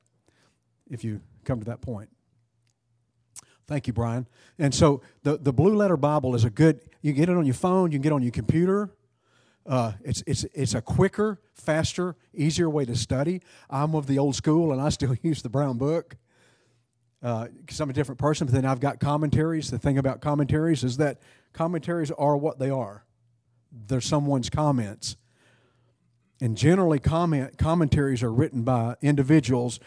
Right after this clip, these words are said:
who are from a particular group. Could be a Baptist, Methodist, Catholic, Presbyterian, uh, non-denominational, good, could, it doesn't matter. So understand that when you're reading commentaries, when you're studying,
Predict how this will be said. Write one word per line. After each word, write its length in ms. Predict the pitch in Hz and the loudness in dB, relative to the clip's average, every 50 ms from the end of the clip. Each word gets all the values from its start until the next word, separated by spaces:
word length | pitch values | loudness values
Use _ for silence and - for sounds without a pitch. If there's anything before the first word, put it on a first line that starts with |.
| - - _ | -20 -20 _
who 180 | - 175 151 135 | 4 4 6 6
are 60 | 123 | 4
from 180 | - 156 143 135 | 4 2 2 2
a 60 | 120 | 0
particular 880 | - - 113 - - 180 156 - - 151 139 135 127 117 117 113 110 _ _ _ _ _ _ _ _ _ _ - _ _ _ _ _ - 131 | 0 -2 -2 2 2 2 2 2 0 0 0 0 -2 -4 -6 -8 -8 _ _ _ _ _ _ _ _ _ _ -20 _ _ _ _ _ -16 -2
group. 540 | 101 120 131 139 143 123 120 117 - - - - - _ _ - | 6 8 10 10 10 8 6 2 0 0 0 -6 -16 _ _ -4
Could 140 | - 139 113 | -4 -2 0
be 140 | 117 127 117 | 0 0 0
a 40 | |
Baptist, 540 | 101 107 127 135 131 - 147 131 113 - - | 0 0 0 0 0 0 -2 -2 -2 -4 -6
Methodist, 580 | 110 113 135 143 131 - 139 131 131 117 - - | -2 0 0 0 0 0 -2 -4 -4 -4 -6 -10
Catholic, 540 | - 135 139 135 127 - 131 131 123 - _ | -8 -8 -6 -6 -8 -8 -10 -10 -10 -8 _
Presbyterian, 800 | 135 120 113 123 117 113 160 160 151 151 160 160 156 151 135 - - - - - - _ | -8 -8 -8 -10 -10 -8 -6 -6 -4 -2 -2 -2 -4 -4 -6 -10 -12 -20 -20 -20 -20 _
uh, 380 | - 156 123 117 113 107 107 120 | -4 -2 0 0 2 0 -2 -2
non-denominational, 760 | 123 120 135 135 127 117 123 135 143 147 147 151 151 147 127 117 | -2 0 2 2 2 2 2 2 2 2 2 2 0 0 -2 -4
good, 400 | 110 131 156 - _ - - - | -2 -4 -4 -4 _ -12 -8 -6
could, 260 | - 165 - - 160 - | -6 -6 -6 -8 -12 -12
it 80 | 147 147 | -10 -4
doesn't 180 | 151 135 131 131 | -2 -2 0 0
matter. 280 | 131 127 107 104 107 - - - - - _ _ - - - - | 0 0 -2 -4 -6 -12 -18 -20 -20 -20 _ _ -20 -20 -20 -14
So 340 | - - - 165 143 139 - - - | -10 0 2 2 2 2 0 -2 -2
understand 500 | 147 170 180 180 - - 208 196 175 160 | -2 0 0 0 -2 0 0 0 2 0
that 120 | 156 143 | 0 -2
when 100 | 139 131 | -2 -2
you're 100 | 131 123 | -2 -2
reading 320 | 117 131 160 165 165 139 113 | 0 0 0 0 0 0 0
commentaries, 680 | - 120 135 143 160 170 156 - 180 185 190 185 147 143 | 0 0 0 -2 -2 0 0 0 0 0 -2 -4 -4 -4
when 100 | 139 127 | -2 -2
you're 120 | 123 117 | -2 -4
studying, 500 | - - 143 147 160 175 180 180 180 | -2 -2 0 0 0 -2 -2 -4 -6